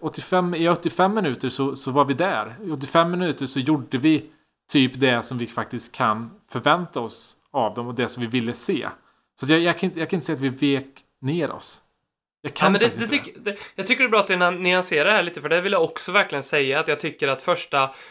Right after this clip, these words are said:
Speaker 2: halvlek så var jag superbekväm med sättet vi spelade på. Då
Speaker 1: Det var
Speaker 2: tyckte jag
Speaker 1: så
Speaker 2: det var
Speaker 1: jävla
Speaker 2: liksom
Speaker 1: rolig fotbollsmatch. Det var en rolig
Speaker 2: Det var en
Speaker 1: fotbollsmatch.
Speaker 2: jättebra
Speaker 1: Jag njöt.
Speaker 2: match och,
Speaker 1: Jag njöt.
Speaker 2: och vi var bra och det fanns liksom inga tendenser på att Leicester skulle hota på något vis. Eh,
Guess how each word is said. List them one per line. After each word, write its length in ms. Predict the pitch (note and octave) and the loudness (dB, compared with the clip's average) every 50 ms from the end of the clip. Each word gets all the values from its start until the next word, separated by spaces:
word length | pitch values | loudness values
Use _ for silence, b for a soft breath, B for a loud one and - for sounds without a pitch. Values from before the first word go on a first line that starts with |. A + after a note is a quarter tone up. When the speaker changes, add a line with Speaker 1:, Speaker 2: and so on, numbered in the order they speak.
| B B B | B B B
Speaker 2:
halvlek 520 | - F#3 F3 D3 C3 B2 C#3 F3 F#3 F#3 | 4 4 4 4 2 -2 -2 -4 -4 -4
så 80 | - F#3 | -4 -2
var 80 | E3+ | -2
jag 100 | C3+ B2 | -2 -2
superbekväm 1300 | - - - - - G#3+ E3+ C3+ B2+ _ - C#3 B2+ B2 B2 C3+ C3 - - G3+ G3+ F#3 F3 D#3+ D#3+ | -4 -6 -8 -6 -4 -4 -6 -6 -10 _ -12 -10 -8 -6 -6 -8 -4 0 2 2 2 2 0 -2 -2
med 140 | D#3 D3+ D3 | -2 -2 -4
sättet 260 | - C#3 - - C3 | -4 -6 -8 -8 -8
vi 40 | C3 | -8
spelade 640 | B2+ - - C3+ B2 C#3+ E3 E3 - - _ - F#3 - | -8 -6 -4 -4 -2 -2 -2 -4 -6 -12 _ -12 -8 -4
på. 120 | F3+ B2 | -4 -2
Då 40 | A#2+ | -2
Speaker 1:
Det 40 | B2+ | 0
var 80 | D3+ | -2
Speaker 2:
tyckte 120 | D3+ - F#3+ | 0 4 6
jag 140 | G3 A3 E3 | 6 6 6
Speaker 1:
så 60 | D#3 | 6
Speaker 2:
det 120 | D#3 - | 4 6
var 80 | A#3 A3+ | 6 6
Speaker 1:
jävla 240 | G#3+ F#3+ D#3+ F3+ F3+ | 6 6 6 6 4
Speaker 2:
liksom 180 | F3 G3 G3+ F#3 | 6 6 6 6
Speaker 1:
rolig 180 | E3+ D#3+ D3+ | 4 2 2
fotbollsmatch. 680 | - G3 F3 - - D#3 C#3+ D3+ F#3 D3+ - - - - - | 2 0 0 0 0 -4 -4 -2 -2 -2 -2 -4 -8 -12 -8
Det 80 | D#3+ | -4
var 80 | F3+ F#3+ | -2 -2
en 60 | E3+ | 0
rolig 120 | - F#3 F3+ | 4 6 6
Speaker 2:
Det 40 | F#3 | 8
var 120 | F#3+ G3 | 8 6
en 80 | F#3+ F3+ | 4 2
Speaker 1:
fotbollsmatch. 420 | F#3 D#3 - - - F3+ D3+ - | 0 2 0 0 2 0 0 0
Speaker 2:
jättebra 180 | G#3 F#3 A3 - | 2 4 4 6
Speaker 1:
Jag 60 | F#3+ | 6
njöt. 160 | G3+ F#3 F#3+ | 6 6 6
Speaker 2:
match 100 | F#3 - | 4 2
och, 140 | - F3+ F3+ F3 - | -4 -6 -6 -4 -2
Speaker 1:
Jag 120 | E3 F#3 F3+ | -4 -2 -2
njöt. 220 | F#3 G3+ G#3+ G3 | 0 0 2 2
Speaker 2:
och 60 | - | 2
vi 80 | G3 F#3+ | 2 2
var 240 | F#3 G3 E3 D#3 - | 2 0 0 0 0
bra 400 | A3 G#3+ G#3 F#3 E3 F3 G3+ G#3+ | 4 4 4 6 6 4 4 4
och 160 | - F3 E3+ | 2 0 0
det 80 | F3+ F#3 | 0 0
fanns 300 | F#3 G3+ F#3+ F#3 F#3 F#3 | 2 2 2 2 0 -4
liksom 280 | F#3+ F#3 F#3 F#3 F#3 | -6 -6 -6 -6 -6
inga 240 | F#3+ F#3+ F3+ F3 E3 E3+ - _ - - - | -4 -2 -2 -2 -2 -4 -6 _ -20 -8 -2
tendenser 600 | G#3 G3+ G3 F3+ F#3+ E3+ D3 C3 B2+ B2+ - G3 | 0 0 2 4 4 4 4 2 0 -4 -6 -6
på 180 | F#3+ - E3+ | -2 2 2
att 120 | D3+ D3 D#3 | 2 2 2
Leicester 360 | D#3 C#3+ C3 - - - C3 | 0 -2 -2 -2 -6 -8 -8
skulle 240 | - - C#3+ C3 C3+ | -8 -6 -6 -6 -6
hota 480 | - - G#3+ G3 D3+ - - - E3 | -4 -4 -6 -6 -6 -6 -6 -8 -6
på 120 | E3 - A3+ | -2 -2 -2
något 140 | A3+ G#3+ E3+ | -2 -2 -2
vis. 380 | - - - - - - - _ _ - | -4 -6 -8 -12 -12 -12 -16 _ _ -4
Eh, 80 | D3+ D3+ | 0 2